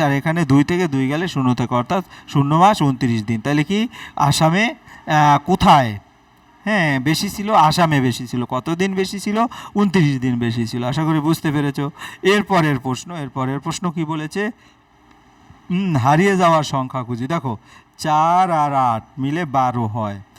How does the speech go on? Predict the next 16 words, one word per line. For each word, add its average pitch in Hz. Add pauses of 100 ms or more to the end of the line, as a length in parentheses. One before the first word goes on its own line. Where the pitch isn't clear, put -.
(440)
হ্যাঁ, 143 (100)
তারপরে 147 (100)
আবার 127 (100)
বিপ-, 160
বিপরীত 156
দিকের 139
চিন্তা 117
করবা, 117 (440)
সাত, 160 (140)
নয় 156
আর 165 (100)
তিন 147 (100)
মিলে 165
বারো 123
হয়, 107 (420)
আবার 143